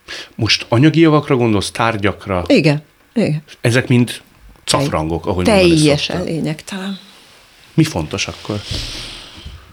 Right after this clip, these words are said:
Speaker 2: Az emlékeid. Szerintem az emberi kapcsolataid, az emlékeid, amit, az a film, amit le tudott forgatni, az volt fontos.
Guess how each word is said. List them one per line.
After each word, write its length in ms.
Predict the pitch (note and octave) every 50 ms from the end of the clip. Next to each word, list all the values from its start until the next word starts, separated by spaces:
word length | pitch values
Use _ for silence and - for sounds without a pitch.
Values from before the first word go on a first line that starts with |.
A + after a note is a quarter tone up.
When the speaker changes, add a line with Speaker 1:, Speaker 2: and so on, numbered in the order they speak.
| _ _ _ _ _ _ _ _ _ _ _ _ _ _ _ _ _ _ _ _ _ _ _ _ _ _ _ - A#3+ - - - - _
Speaker 2:
Az 140 | - C4 C4
emlékeid. 640 | B3 F#3 E3+ D#3+ E3 D#3 - G3+ G3 G3+ G#3 G3 - - - - - - - - - - - - - - - - - _ - - - - _ - - - _ _ - - - - - - - -
Szerintem 340 | - - - C4 B3+ C#4 A#3
az 100 | C4 B3+
emberi 340 | C4 A#3 G3+ D#3+ C#3 D3 -
kapcsolataid, 880 | - A3+ B3+ - - - F#3+ E3 D#3+ D3+ - - C3 C3+ C#3 C3+ A#2+
az 160 | B2 A#2+ - -
emlékeid, 1000 | G3 F#3+ F3+ F3+ E3+ D#3 E3 E3 - D#3 D3 C#3 C#3 C#3+ C#3+ D3 C#3+ - - - - - - - - - - - - - - - - - -
amit, 320 | - A#3 A3+ G#3+ G3+ - C#4
az 180 | B3 C4+ A#3+
a 80 | C4 B3
film, 320 | - - A3+ F#3 D#3+ D3
amit 200 | D#3 D#3 D3 -
le 140 | E3+ C#3 C#3+
tudott 300 | - C3+ C#3 C3+ C3 -
forgatni, 680 | - - - - - C#3 C3+ D3+ - - - B2+ - - - _ _ _
az 220 | - F#3 B2 C3
volt 240 | C#3 - D#3+ D#3 -
fontos. 540 | - - - - - - - - - - -